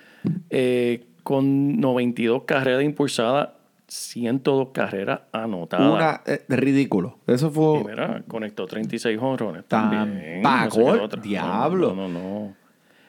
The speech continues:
Speaker 1: Mira, para mí que podemos esperar una temporada bien similar a lo que vimos el año pasado.
Speaker 2: Ujú.
Speaker 1: Y se está escogiendo un valor extremadamente bueno, un noveno
Speaker 2: Estoy
Speaker 1: round.
Speaker 2: de acuerdo contigo.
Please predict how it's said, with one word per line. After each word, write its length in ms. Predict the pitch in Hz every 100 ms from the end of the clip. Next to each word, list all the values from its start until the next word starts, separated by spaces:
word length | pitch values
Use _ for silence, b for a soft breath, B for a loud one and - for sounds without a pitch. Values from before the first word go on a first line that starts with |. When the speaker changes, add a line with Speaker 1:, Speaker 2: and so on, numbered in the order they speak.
| b
Speaker 1:
Mira, 520 | - - 101 147 - -
para 220 | 107 120
mí 140 | 147 175
que 80 |
podemos 260 | 170 131 139
esperar 340 | 147 156 151
una 200 | 165 156
temporada 460 | 147 147 139 147 160
bien 220 | 135 135
similar 400 | 127 151 156 123
a 20 | 120
lo 240 | 143 123
que 80 | 107
vimos 220 | 90 87
el 60 | 104
año 140 | 127
pasado. 540 | 101 - 110 117 147 170
Speaker 2:
Ujú. 520 | 117 107 104 135 202 208
Speaker 1:
Y 120 | 135
se 140 | 135
está 260 | 120 - 120
escogiendo 640 | 120 165 143 135 127 131
un 160 | 151 143
valor 280 | 123 113 131
extremadamente 1040 | 147 156 127 90 78 80 131 123 123 -
bueno, 280 | 156 87 143
un 120 | 180
noveno 500 | 131 120 135 185 147
Speaker 2:
Estoy 220 | 107 123
Speaker 1:
round. 160 | 120 131
Speaker 2:
de 60 |
acuerdo 440 | 139 123 113 120 123
contigo. 520 | 120 113 110 98 87